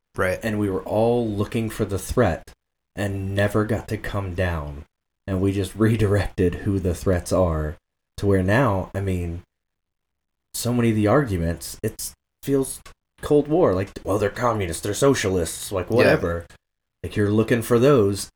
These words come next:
Speaker 2: behind everything,
Speaker 1: Right.
Speaker 2: everything that want, that the Democrats say.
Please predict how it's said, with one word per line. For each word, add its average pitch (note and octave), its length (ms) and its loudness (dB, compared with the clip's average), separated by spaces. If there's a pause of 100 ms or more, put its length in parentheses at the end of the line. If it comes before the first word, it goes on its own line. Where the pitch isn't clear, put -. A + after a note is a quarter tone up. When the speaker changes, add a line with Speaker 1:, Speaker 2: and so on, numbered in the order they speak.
(160)
Speaker 2:
behind F#2+ 400 -2
everything, G2 720 0 (120)
Speaker 1:
Right. G2 60 -2
Speaker 2:
everything G#2 540 4
that F#2+ 100 0
want, G2+ 280 -2 (280)
that G#2+ 140 -4
the F#2 220 2
Democrats G#2+ 680 2
say. D#2+ 440 0